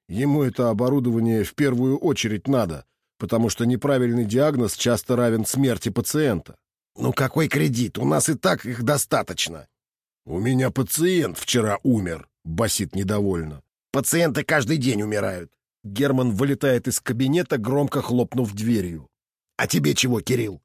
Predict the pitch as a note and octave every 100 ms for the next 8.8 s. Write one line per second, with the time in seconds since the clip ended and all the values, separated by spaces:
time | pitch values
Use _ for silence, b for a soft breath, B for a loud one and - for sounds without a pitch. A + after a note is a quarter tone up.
0 | _ _ - G3 F3+ D3 B2+ C#3+ D#3+ E3+
1 | C3+ - D#3 F3 G3+ D#3 A#2 A#2+ G#2 F#2+
2 | F#2+ A#2 F#2+ E2+ - - _ _ _ _
3 | _ G#2 A2+ G#2+ G#2+ B2+ C#3 G2+ G2+ A2
4 | A2 F#2 - - _ _ _ C#3 D3+ D3
5 | C#3+ G2+ D#2+ - _ _ _ _ - F2
6 | B2+ C#3 - C3 A#2+ - C3+ C3+ C#3+ D#2
7 | - - F#2+ F#2+ G#2 F#2 F#2+ F#2 F#2 D#2
8 | C#2 F#2+ F#2+ D#2+ C#2+ - -